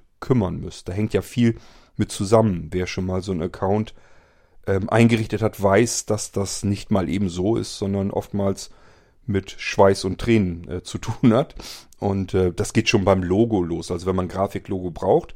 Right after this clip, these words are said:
nicht nur, dass man sich blindlings sowieso schwer tut, ein Logo irgendwie hinzubekommen, ähm, dieses dann aber noch pixelgenau so in die Formate zu bekommen und mit der Farbtiefe so, wie die Dienste das eigentlich haben möchten,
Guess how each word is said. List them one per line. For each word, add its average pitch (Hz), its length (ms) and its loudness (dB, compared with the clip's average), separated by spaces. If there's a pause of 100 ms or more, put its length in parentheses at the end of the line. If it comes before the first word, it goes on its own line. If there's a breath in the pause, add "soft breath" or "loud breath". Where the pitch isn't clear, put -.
(300 soft breath)
nicht - 180 -2
nur, 107 120 2
dass - 100 -6
man 95 140 -2
sich 90 160 -10
blindlings 107 480 -4
sowieso 98 420 2
schwer 95 340 0
tut, - 200 -10
ein 87 80 -4
Logo 101 420 2
irgendwie 82 300 -6
hinzubekommen, 87 640 -6 (720 loud breath)
ähm, 101 160 4
dieses 127 300 0
dann 110 160 4
aber 107 180 2
noch 107 240 0
pixelgenau 107 680 4
so 110 340 4
in 110 140 0
die 101 100 -4
Formate 110 500 2
zu 101 160 -10
bekommen 98 300 -2
und 95 100 0
mit 98 140 0
der 95 80 0
Farbtiefe 117 580 2
so, 98 300 -4
wie 98 240 -4 (340 soft breath)
die 95 100 -6
Dienste 107 420 2
das 98 180 0
eigentlich 90 420 -4
haben 123 340 8
möchten, 90 520 0